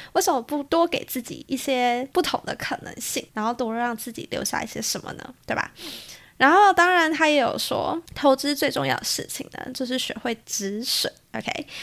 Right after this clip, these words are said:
我们要先设立一个目标，然后到了，就算是赔了也要出场，坚守自己的纪律。所以呢，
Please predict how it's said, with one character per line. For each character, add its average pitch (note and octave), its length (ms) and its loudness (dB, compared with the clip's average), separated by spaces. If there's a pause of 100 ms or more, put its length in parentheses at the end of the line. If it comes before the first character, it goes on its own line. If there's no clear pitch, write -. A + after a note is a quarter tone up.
(400)
我 A#3 100 2
们 A#3 80 0
要 C4+ 140 6
先 D4 260 2
设 C#4+ 220 2
立 B3+ 120 4
一 - 20 -2
个 A#3+ 120 -2
目 - 200 -4
标， C#3 200 2 (200)
然 A3+ 100 -2
后 D4+ 240 2
到 F#4 240 10
了， - 300 0
就 F#4+ 120 2
算 F#4+ 240 4
是 - 220 -2
赔 - 300 -2
了 - 220 -6
也 G#3 120 -4
要 G#3 140 -2
出 B3 320 -2
场， - 200 -4 (300)
坚 F#4+ 180 4
守 - 160 4
自 - 140 -6
己 C4 80 0
的 - 100 -4
纪 - 280 -2
律。 C4+ 200 -4 (280)
所 D#4+ 280 6
以 G4 180 4
呢， D#4+ 300 2